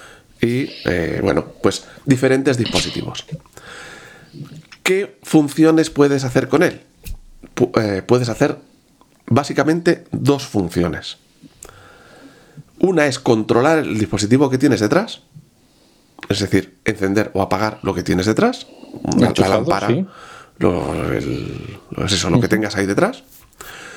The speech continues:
Speaker 1: Y la otra función, que no tienen todos los enchufes, solo algunos, es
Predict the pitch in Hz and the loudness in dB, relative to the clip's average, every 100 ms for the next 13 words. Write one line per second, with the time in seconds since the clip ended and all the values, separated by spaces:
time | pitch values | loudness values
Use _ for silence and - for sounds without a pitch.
0 | - - - _ _ 180 175 165 180 196 | -20 -20 -20 _ _ 2 2 2 0 0
1 | 196 185 175 - - 135 131 190 160 175 | 2 2 2 -2 0 2 4 2 2 2
2 | 127 107 139 147 104 104 131 127 123 127 | 2 0 2 4 2 0 0 0 0 -2
3 | 117 123 - - 131 123 120 143 120 - | 0 -2 -4 0 2 2 0 0 0 -4
4 | - _ _ - - _ _ _ - 131 | -10 _ _ -20 -20 _ _ _ -4 -4
5 | - | -6